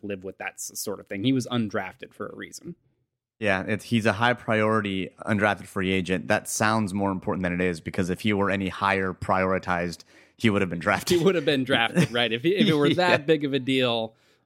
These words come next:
Speaker 1: ultimately he would have been drafted.
Speaker 2: Yeah, and, and that's not to say that, you know, uh,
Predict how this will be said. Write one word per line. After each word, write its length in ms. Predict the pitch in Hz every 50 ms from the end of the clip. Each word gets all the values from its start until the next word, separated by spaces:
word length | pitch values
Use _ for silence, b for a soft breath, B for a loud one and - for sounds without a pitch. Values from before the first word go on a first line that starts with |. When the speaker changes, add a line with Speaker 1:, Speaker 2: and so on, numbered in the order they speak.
| b _ -
Speaker 1:
ultimately 580 | 151 143 143 139 - 123 120 120 117 117 113 104
he 140 | 104 113
would 200 | 113 107 104 95
have 120 | 92 90 -
been 160 | 95 90 85
drafted. 120 | - _ _ _ _ _ _ _ _ _ _ _ _ _ _ _ _ _ _ -
Speaker 2:
Yeah, 220 | - 107 95 90 87
and, 200 | - 107 110 -
and 160 | 117 120 117
that's 180 | 120 120 - -
not 140 | 127 117
to 80 | 113 107
say 180 | - 110 104 101
that, 180 | 101 98 -
you 120 | 104 101 92
know, 140 | 90 92
uh, 200 | 90 - 95 92